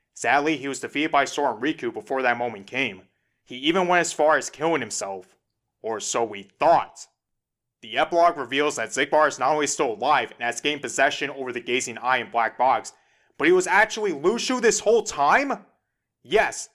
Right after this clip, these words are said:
the same Luxu who was an apprentice to the Master of Masters. Holy fuck, that was hard to believe when I first saw that. It turns out for centuries, Luxu has been transferring his heart from body to body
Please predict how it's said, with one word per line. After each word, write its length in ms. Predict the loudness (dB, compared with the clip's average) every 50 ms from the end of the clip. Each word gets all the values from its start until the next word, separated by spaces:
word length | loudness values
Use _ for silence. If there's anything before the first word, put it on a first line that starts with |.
| _ _ _ _ -2
the 100 | -2 -2
same 420 | 0 2 2 2 2 2 0 0
Luxu 480 | 2 2 2 0 0 4 4 4 4 4
who 80 | 2
was 160 | 0 2 2 2
an 60 | 2
apprentice 480 | 2 2 2 2 2 2 -2 -2 2
to 80 | 2 2
the 60 | 4 4
Master 380 | 4 4 4 4 2 0 0
of 40 | 2
Masters. 560 | 4 4 4 4 2 -2 -8 -10 -10 -10 -14 -18 _ _ _ _ _ _ _ _ _ _
Holy 420 | 2 2 2 2 0 -4 -6 -8
fuck, 500 | -12 _ _ 4 6 6 6 4 2 2
that 160 | 4 4 4
was 160 | 4 0 0
hard 220 | 2 4 4 4 2
to 40 | 0
believe 340 | -2 0 2 2 2 4
when 80 | 4 4
I 80 | 4 4
first 280 | 2 0 0 0 2
saw 200 | 2 4 4 4
that. 320 | 2 0 -4 -10 -14 _ _ _ _ _ _ _ _ _ _ _ -14
It 140 | -14 -8 0
turns 260 | 2 2 2 4 4
out 180 | 4 2 2 0
for 120 | -6 -10
centuries, 640 | -2 0 0 0 0 -2 -6 -8 -8 -8 -10 -10 -12 -14 _ _ _ _
Luxu 460 | -4 0 2 2 2 4 4 4 4 4
has 180 | 4 2 0
been 140 | -2 -6 -8
transferring 400 | -4 -2 0 0 0 0 -2 -4
his 120 | -4 0
heart 240 | 0 2 2 2 0
from 120 | -6 -6 -2
body 320 | 0 2 2 2 0 -2
to 80 | -6 -4
body 460 | 0 2 2 2 2 0 -6 -12